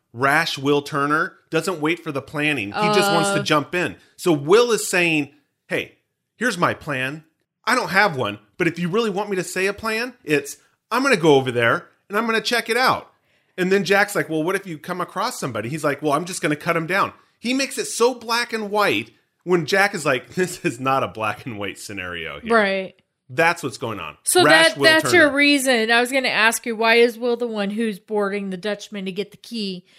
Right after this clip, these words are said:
Speaker 2: rather than multiple people from the crew, Jack, you know?
Speaker 1: Because he made the deal with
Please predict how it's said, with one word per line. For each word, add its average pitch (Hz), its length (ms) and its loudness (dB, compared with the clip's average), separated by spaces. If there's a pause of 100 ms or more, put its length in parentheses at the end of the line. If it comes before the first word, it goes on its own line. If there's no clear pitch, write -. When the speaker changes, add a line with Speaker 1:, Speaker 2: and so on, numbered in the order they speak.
(260)
Speaker 2:
rather 233 400 2
than 185 500 -4 (640)
multiple 196 500 -4
people 226 400 -8
from 220 180 -10
the 196 80 -8
crew, 277 800 0
Jack, 226 720 2
you 247 180 -6
know? 208 460 -2
Speaker 1:
Because 190 340 0
he 220 140 -6
made 208 260 -4
the 180 60 -2
deal 175 340 -2
with 156 340 0